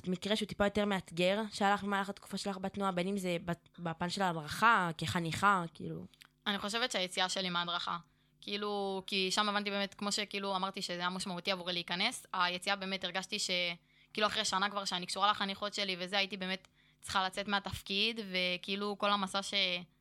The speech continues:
Speaker 2: שבאמת באתי להעביר ולהחזיר את כל מה שנתנו לי, אז כאילו פה זה נעצר,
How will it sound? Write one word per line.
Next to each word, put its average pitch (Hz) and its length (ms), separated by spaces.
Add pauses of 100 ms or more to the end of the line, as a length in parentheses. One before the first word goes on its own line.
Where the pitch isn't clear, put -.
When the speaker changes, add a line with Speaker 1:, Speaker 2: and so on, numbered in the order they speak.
(340)
Speaker 2:
שבאמת 196 360
באתי 208 220
להעביר 185 580
ולהחזיר 175 680
את 202 80
כל 208 100
מה 208 120
שנתנו 196 360
לי, 233 100
אז 202 100
כאילו 202 220
פה 202 120
זה 202 100
נעצר, 190 480